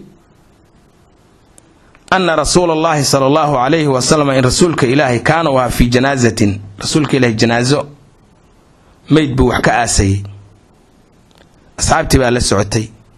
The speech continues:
Fara'aa Cumaru, Sayyidina Cumar baa wuxuu arkay imra'atan, qof haweena ayuu arkay oo meydka la socota. Fasaaxa biha, markaasuu ku qayliyey, uu yidhi, "Naa, maxaa ku keenay meesha?" Faqaala Rasuulullahi sallallahu alayhi wa sallam, rasuulka Ilaahay baa wuxuu ku yidhi,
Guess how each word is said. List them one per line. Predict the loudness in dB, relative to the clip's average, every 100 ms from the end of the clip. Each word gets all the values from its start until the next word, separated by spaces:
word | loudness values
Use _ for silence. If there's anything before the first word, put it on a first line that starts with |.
| _ _ _ -20 -20 -20 -20 -10 4
Fara'aa | 4 6 2 2 2
Cumaru, | 2 2 0 -2 -8 -20 -20 _ _ _ _ _ _
Sayyidina | 2 2 4 2 2
Cumar | 0 0
baa | 2 2
wuxuu | 2 0
arkay | 0 0 0 2
imra'atan, | 2 2 0 0 0
qof | 2 4
haweena | 4 2 0 0
ayuu | 0 -2
arkay | -4 -8 -14 -20 _ _ _ -20 _ _ _ -4
oo | 0
meydka | 0 0 0
la | 0
socota. | 0 -2 -4 -10 -20 -20 _ -20 -20 -20 -10
Fasaaxa | 0 0 2 0 0 0
biha, | 2 2 2
markaasuu | 0 2 0 0 2
ku | 2 2
qayliyey, | 2 2 2 2
uu | 2
yidhi, | 2
"Naa, | 2
maxaa | 2 0
ku | 2
keenay | 2 2 2
meesha?" | 0 -2 -6 -14 -20 -20 -20 _ -20 -20 -20 -20 -2 4
Faqaala | 4 4 2 2
Rasuulullahi | 0 2 2 2 2 2
sallallahu | 0 2 2 2 0
alayhi | 2 0
wa | 2
sallam, | 2 2
rasuulka | 2 2 2 2
Ilaahay | 2 2 2
baa | 0
wuxuu | 0 0 2
ku | 4
yidhi, | 4 0 -4